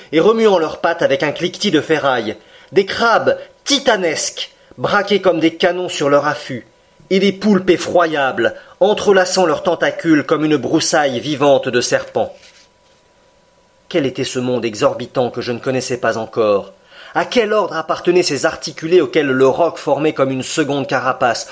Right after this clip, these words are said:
Où la nature avait-elle trouvé le secret de leur existence végétative ? Et depuis combien de siècles vivaient-ils ainsi dans les dernières couches de l'océan ? Mais je ne pouvais m'arrêter. Le capitaine Nemo, familiarisé avec ces terribles animaux, n'y prenait plus garde.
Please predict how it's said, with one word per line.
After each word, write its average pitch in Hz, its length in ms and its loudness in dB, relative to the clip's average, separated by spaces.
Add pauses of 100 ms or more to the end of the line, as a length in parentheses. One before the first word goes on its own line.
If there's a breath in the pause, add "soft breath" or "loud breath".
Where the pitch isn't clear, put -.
(400 loud breath)
Où 262 200 6
la 180 120 4
nature 175 460 -2
avait-elle 131 440 -2
trouvé 185 380 0
le 107 100 -4
secret 190 440 0
de 127 100 -2
leur 110 160 -2
existence 143 580 -2
végétative ? 147 800 -2 (640 loud breath)
Et 127 80 -4
depuis 123 240 -8
combien 143 300 -2
de 110 80 -2
siècles 123 400 -2
vivaient-ils 113 500 -6
ainsi 107 300 -4
dans 107 100 -4
les 101 100 -6
dernières 110 400 -4
couches 113 200 -6
de 107 80 -2
l'océan ? 95 460 -6 (1300)
Mais 117 80 -4
je 127 100 -4
ne 123 60 -6
pouvais 135 220 -2
m'arrêter. 113 420 -6
Le 104 120 -8
capitaine 139 540 -4
Nemo, 131 320 0
familiarisé 131 840 -2
avec 101 180 -4
ces 110 140 -8
terribles 127 500 -4
animaux, 120 440 -2 (260 loud breath)
n'y 113 80 -10
prenait 123 280 -4
plus 120 180 -10
garde. 90 400 -4